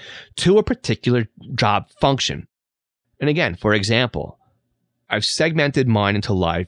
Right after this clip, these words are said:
feeds because that's the kind of guy I am. And many of you are throwing tomatoes at your podcast player because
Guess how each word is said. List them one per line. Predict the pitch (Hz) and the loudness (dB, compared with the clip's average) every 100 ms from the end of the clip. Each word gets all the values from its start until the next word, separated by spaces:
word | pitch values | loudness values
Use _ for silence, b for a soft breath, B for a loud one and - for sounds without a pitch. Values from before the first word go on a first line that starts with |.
| _ | _
feeds | 170 87 87 - - | 0 0 -2 -8 -12
because | - 87 | -10 -8
that's | 85 - | -8 -10
the | |
kind | - 85 | -12 -10
of | 82 | -8
guy | 78 82 | -8 -8
I | 92 | -4
am. | 135 123 110 - b b b _ | -2 0 -2 -8 b b b _
And | 90 92 | -4 -2
many | 90 | -2
of | 87 | -2
you | 82 90 | 0 -2
are | |
throwing | - 87 85 | 0 -2 0
tomatoes | 87 95 98 80 90 87 | 0 0 0 0 -2 -4
at | 82 - | -6 -6
your | 90 80 76 139 _ _ _ - | -4 -4 -4 -8 _ _ _ -6
podcast | 95 82 - 80 80 | -2 -2 -2 -6 -6
player | - 120 92 | -2 0 0
because | 87 90 80 - | -2 -4 -6 -6